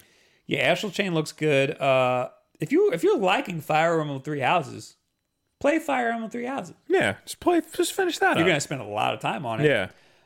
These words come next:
Speaker 1: Uh, Link's Awakening is gonna be good. They're all gonna be great.
Speaker 2: Yeah.
Speaker 1: Uh, you just have to pick the one that you think you're gonna have the most fun with.
Speaker 2: Mm-hmm.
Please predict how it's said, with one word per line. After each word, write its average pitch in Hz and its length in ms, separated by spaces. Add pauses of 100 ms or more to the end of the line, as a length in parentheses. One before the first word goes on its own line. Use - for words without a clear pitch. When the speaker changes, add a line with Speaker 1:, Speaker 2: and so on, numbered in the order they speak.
(160)
Speaker 1:
Uh, 139 280
Link's 170 240
Awakening 170 460
is 156 100
gonna 151 140
be 156 60
good. 143 300
They're 170 120
all 330 100
gonna 330 120
be 220 60
great. 151 340
Speaker 2:
Yeah. 117 260 (420)
Speaker 1:
Uh, 135 320
you 180 100
just 311 180
have 240 220
to 143 340
pick 240 200
the 185 80
one 165 220
that 139 80
you 143 120
think 165 220
you're 135 100
gonna 139 140
have 123 100
the 123 60
most 113 260
fun 214 300
with. - 240
Speaker 2:
Mm-hmm. 117 240